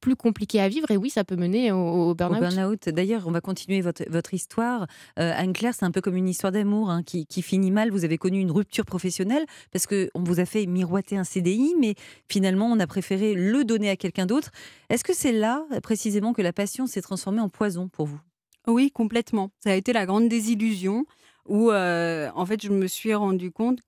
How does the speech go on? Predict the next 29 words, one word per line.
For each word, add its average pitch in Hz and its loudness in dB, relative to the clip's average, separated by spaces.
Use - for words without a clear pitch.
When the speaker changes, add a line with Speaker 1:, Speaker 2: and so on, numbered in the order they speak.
Speaker 3:
qu'on 180 0
était, 190 0
euh, 156 -2
que, 147 -16
que 143 -12
c'était 180 -8
une 160 0
entreprise 147 -10
pour 175 -2
laquelle 165 -6
je 160 -12
produisais 185 -8
tous - -16
les 180 -4
mois, 170 -4
euh, 143 -8
des 135 -8
articles 190 -6
et, 196 4
euh, 160 2
et 202 0
qu'en 151 0
échange, 202 0
euh, 160 0
bah, 143 -4
la 143 -2
relation 160 0
était, 185 -2
euh, 151 -2